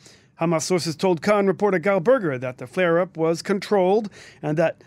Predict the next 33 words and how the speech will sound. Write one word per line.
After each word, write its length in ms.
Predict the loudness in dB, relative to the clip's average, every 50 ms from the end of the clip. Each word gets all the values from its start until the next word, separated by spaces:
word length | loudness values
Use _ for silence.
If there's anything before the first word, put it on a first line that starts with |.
| _ _
not 220 | 0 0 2 2
all 160 | 4 4 2 2
of 60 | 2
their 100 | 0 0
goals 320 | 2 2 2 2 0 0
have 160 | -4 -6 -2
yet 220 | -2 -4 -4 -4 -4
been 180 | -4 -2 -2
reached. 460 | 0 0 -2 -2 -4 -8 -16 -18 -20 -20 _ _ _ _ _ _ _ _ _ _ _
Palestinian 540 | -2 -2 -2 -2 -2 -2 0 2 2 2 2
sources 420 | 0 0 0 0 0 -2 -6 -4
said 160 | -2 -2 -2 -2
that 100 | -2 -2
Hamas 480 | -2 0 0 0 -2 -4 -6 -10 -14
is 120 | -12 -12 -8
seeking 360 | -4 -4 -4 -2 -2 -4 -4
assurances 580 | -4 -4 -2 0 0 0 0 0 -2 -2 -2
that 120 | -4 -6 -8
the 80 | -8 -14
Qatari 460 | -14 -10 -6 -2 0 0 0 0 0
aid 220 | 2 2 2 2
would 160 | 0 -4 -6 -4
continue 420 | -6 -8 -4 -2 0 0 2 2
next 340 | 2 2 0 -2 -2 -8 -2
year 280 | 0 0 0 0 -2 -8 -12 -20 -20 -20 -20 -20 -10 _
and 200 | -2 0 2 2
the 40 | 0
international 500 | 0 0 0 0 0 0 -2 -4 -4 0
aid 220 | 2 2 2 2
would 160 | -2 -6 -4
come 220 | -4 -4 -4 -4 -4
to 100 | -6 -6
Gaza. 480 | -6 -4 -2 -2 -4 -4 -6 -12 -16